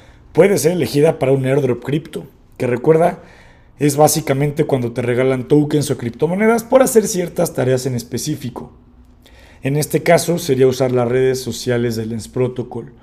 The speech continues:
Algunos ejemplos te los dejo en la descripción del episodio.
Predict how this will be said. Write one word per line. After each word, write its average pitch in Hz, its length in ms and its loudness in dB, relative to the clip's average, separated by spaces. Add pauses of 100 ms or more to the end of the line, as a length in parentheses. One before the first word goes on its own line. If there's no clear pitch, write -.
(480)
Algunos 160 380 -2
ejemplos 170 400 0
te 147 80 0
los 131 120 0
dejo 147 140 0
en 165 60 0
la 131 80 0
descripción 123 480 -6
del 123 100 2
episodio. 165 640 -2